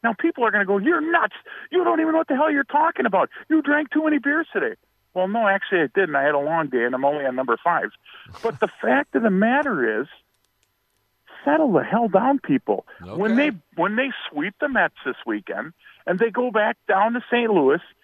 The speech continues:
Speaker 1: and they beat 'em two out of three, everybody's gonna go, "Oh, oh, oh, oh." Then all of a sudden, World Series Brewers. I've said World Series Brewers. I also said they'd win over a hundred. They're not gonna do that. However, we're gonna be playing Atlanta in the first round.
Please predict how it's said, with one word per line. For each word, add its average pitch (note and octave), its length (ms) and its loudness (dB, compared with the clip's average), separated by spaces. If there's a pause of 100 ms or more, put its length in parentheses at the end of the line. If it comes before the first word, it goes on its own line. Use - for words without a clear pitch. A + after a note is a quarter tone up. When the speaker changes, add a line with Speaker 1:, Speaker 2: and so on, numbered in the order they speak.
(160)
Speaker 1:
and G#3 140 0
they A3+ 140 2
beat F#3 320 -2
'em B3 220 -4
two A3+ 160 -4
out C4 140 2
of D#4 160 -4
three, C#3+ 460 -2 (200)
everybody's A3+ 340 0
gonna G3+ 140 0
go, D#3+ 200 0 (200)
"Oh, E4 300 2 (420)
oh, C4 240 2 (160)
oh, D#4 240 4 (140)
oh." D#4+ 220 4 (160)
Then B3 120 4
all C4 160 4
of G3+ 60 -2
a - 40 -14
sudden, A3+ 280 2 (100)
World G#3+ 360 2
Series A3 340 0
Brewers. G3 400 0 (200)
I've G3 300 -2
said D3+ 160 2
World B2+ 380 0
Series B2+ 240 0
Brewers. D#3+ 300 -2
I B2+ 80 2
also C#3 280 -2
said D3+ 140 -2
they'd C3+ 120 -2
win B2+ 180 -2
over B2 200 0
a A#2 40 -2
hundred. B2+ 320 0 (240)
They're C#3 100 0
not C#3 200 0
gonna C3+ 200 0
do E3+ 220 0
that. A#2 200 -2 (320)
However, A3+ 580 2 (680)
we're G#3 120 4
gonna B3 160 2
be G#3 140 -2
playing F#3 320 -2
Atlanta E3 400 2
in A3 80 -2
the G#3 80 -4
first F#3 340 -2
round. D3+ 320 0